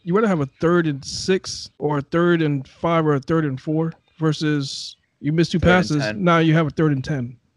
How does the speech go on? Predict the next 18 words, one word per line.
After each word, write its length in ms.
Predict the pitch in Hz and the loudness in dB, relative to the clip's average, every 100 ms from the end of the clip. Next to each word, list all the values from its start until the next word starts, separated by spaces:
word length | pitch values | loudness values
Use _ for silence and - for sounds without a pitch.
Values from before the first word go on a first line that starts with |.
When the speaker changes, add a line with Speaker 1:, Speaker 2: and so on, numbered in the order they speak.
| - | -20
Speaker 2:
Yeah, 80 | 92 117 | -16 -8
and 100 | 127 | -8
you're 80 | |
stopping 260 | 110 107 95 | -2 -2 -2
the 80 | 80 | -8
clock. 320 | 98 90 - _ _ - | -10 -12 -14 _ _ -4
Speaker 1:
And 160 | 170 160 | 0 2
you're 40 | |
stopping 300 | 160 165 147 | 2 0 0
the 60 | 131 | -2
clock, 320 | 175 151 - | -2 -2 -2
and 100 | 143 | -4
you're 60 | |
giving 180 | 143 147 | -4 -4
Kyler 260 | 139 156 143 | -2 -2 0
Murray 280 | 151 147 143 | 0 0 0
all 180 | 147 | -2
day. 360 | 135 139 117 208 | -2 -2 -4 -10